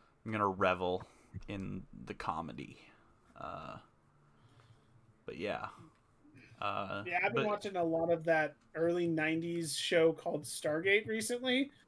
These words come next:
Speaker 1: Ooh.
Speaker 2: And I have, like, only seven episodes left in the entire <laughs> series.
Speaker 1: Nice. I still need to watch that.
Speaker 2: Dude, it is so good.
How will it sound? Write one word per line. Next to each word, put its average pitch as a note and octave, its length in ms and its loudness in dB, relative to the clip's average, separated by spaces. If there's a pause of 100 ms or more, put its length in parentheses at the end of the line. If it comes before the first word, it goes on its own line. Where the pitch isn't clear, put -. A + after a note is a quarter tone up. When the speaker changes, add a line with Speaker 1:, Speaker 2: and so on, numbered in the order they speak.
(160)
Speaker 1:
Ooh. G3+ 500 -4
Speaker 2:
And F3 120 4
I E3 120 2
have, E3+ 180 2
like, D#3 240 4 (440)
only E3+ 240 6
seven E3 420 4
episodes D3+ 460 2
left D3+ 220 -2
in C#3+ 80 0
the C#3+ 120 4
entire - 360 0
<laughs> - 0 -
series. - 720 2 (220)
Speaker 1:
Nice. C#4+ 680 4 (1700)
I B2 100 -8
still F#3 220 -8
need F3+ 180 -6
to D#3+ 80 -2
watch D#3+ 320 2
that. F#2 200 -2 (1400)
Speaker 2:
Dude, F#3+ 300 4
it F#3 200 6
is F3+ 240 6
so F3 380 8
good. D#3 360 6